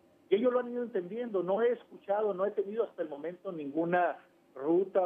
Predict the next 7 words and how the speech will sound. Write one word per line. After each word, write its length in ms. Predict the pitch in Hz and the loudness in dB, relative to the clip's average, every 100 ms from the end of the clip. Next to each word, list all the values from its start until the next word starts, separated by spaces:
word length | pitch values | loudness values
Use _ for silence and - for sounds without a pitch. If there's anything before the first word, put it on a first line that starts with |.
| 160 | 2
o 120 | 143 | -4
ningún 360 | 135 135 165 | -10 -12 -12
planteamiento 760 | 170 175 165 131 135 151 160 170 | -4 -4 -4 -8 -6 -10 -4 -2
de 80 | 131 | 0
rompimiento. 680 | 120 120 117 123 175 185 | -2 -6 -10 -4 -2 0
Al 100 | 151 | 0
contrario, 580 | - 120 143 170 214 285 | -2 -6 0 2 2 -4